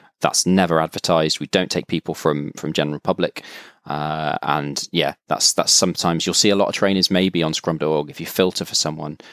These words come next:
and it says they don't have any classes, how can that be? Well, A, some of them are full-time consultants and don't have the time, or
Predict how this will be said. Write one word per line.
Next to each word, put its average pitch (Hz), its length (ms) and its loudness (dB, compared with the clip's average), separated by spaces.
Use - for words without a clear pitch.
and 76 140 -6
it 80 80 -4
says - 200 0
they 90 60 0
don't 82 180 -2
have 92 120 -8
any 110 140 2
classes, - 480 -2
how 123 160 2
can 139 160 -2
that 135 180 0
be? 170 320 2
Well, 90 140 4
A, 123 140 4
some 95 240 2
of 95 60 0
them 92 120 2
are 90 40 -2
full-time 95 400 -4
consultants - 580 0
and 87 80 0
don't 90 140 -2
have 90 140 -8
the - 60 -10
time, 120 380 0
or 82 80 -2